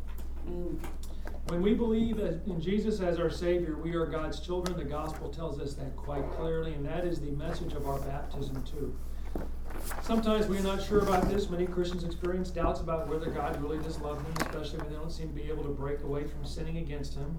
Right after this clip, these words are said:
Speaker 2: We too may find it hard to live in the confidence that nothing will separate us from the Father's love. Does God really forgive us for everything and anything, completely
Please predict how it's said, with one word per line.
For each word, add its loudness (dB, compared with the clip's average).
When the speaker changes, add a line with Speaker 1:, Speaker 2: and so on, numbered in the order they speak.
Speaker 2:
We -2
too -2
may -2
find -2
it 0
hard 0
to 0
live 0
in 2
the 2
confidence 0
that -2
nothing -2
will 0
separate 0
us -2
from -4
the -4
Father's -2
love. -4
Does -6
God 4
really 6
forgive 2
us 0
for -2
everything 2
and -4
anything, -4
completely -2